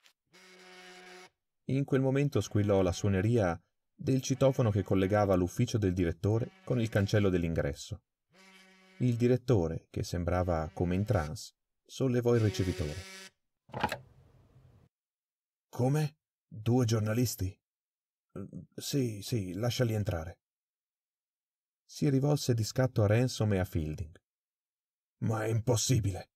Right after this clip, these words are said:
Quell'uomo non può essere fuori! Deve essere per forza nella sua cella!"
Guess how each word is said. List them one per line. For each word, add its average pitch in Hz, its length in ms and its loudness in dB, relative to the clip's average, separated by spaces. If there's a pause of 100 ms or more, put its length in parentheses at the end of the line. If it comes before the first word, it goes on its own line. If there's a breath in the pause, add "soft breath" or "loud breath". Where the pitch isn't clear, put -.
(340)
Quell'uomo 165 460 4
non 123 180 2
può 110 240 4
essere 98 300 -2
fuori! 87 360 -8 (400)
Deve 160 240 0
essere 139 280 0
per 123 140 2
forza 143 320 2
nella 123 180 2
sua 110 140 0
cella!" 82 360 -8